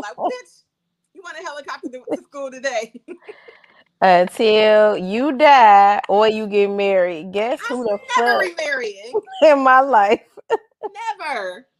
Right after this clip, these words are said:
Speaker 2: That nigga gonna be Stedman in my fucking pool house. I don't
Speaker 1: Facts.
Speaker 2: know what to tell y'all. I don't know. But four hundred thousand
Speaker 1: Facts.
Speaker 2: is insane. How you get more than Drake?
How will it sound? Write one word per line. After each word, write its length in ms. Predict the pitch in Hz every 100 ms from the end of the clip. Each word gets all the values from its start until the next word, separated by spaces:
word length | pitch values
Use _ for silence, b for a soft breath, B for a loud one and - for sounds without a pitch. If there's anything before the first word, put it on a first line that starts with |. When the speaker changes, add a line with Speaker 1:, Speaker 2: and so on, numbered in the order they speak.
| _ _ B B B B 269 _
Speaker 2:
That 200 | 180 220
nigga 280 | 262 262 254
gonna 180 | 247 240
be 120 | 240
Stedman 560 | - 226 233 233 226
in 200 | 196 196
my 220 | 202 202 208
fucking 600 | 214 214 208 196 190 -
pool 320 | - 233 202 226
house. 340 | 160 151 156 -
I 160 | 170 185
don't 280 | 180 196 202
Speaker 1:
Facts. 60 |
Speaker 2:
know 120 | 196 190
what 260 | 190 202
to 140 | 196 202
tell 320 | 185 180 175
y'all. 520 | 165 131 127 123 92 -
I 100 | 170
don't 720 | 165 165 165 160 160 147 160
know. 260 | 160 156 160
But 200 | 196 202
four 240 | 262 370
hundred 300 | 415 381 381
thousand 360 | 370 330 330 320
Speaker 1:
Facts. 280 | 254 226 220
Speaker 2:
is 40 |
insane. 800 | 202 214 214 240 247 220 226 220
How 120 | 330
you 220 | 480 571 480
get 180 | 440 196
more 280 | 196 226 233
than 180 | 202 185
Drake? 600 | 190 190 196 180 156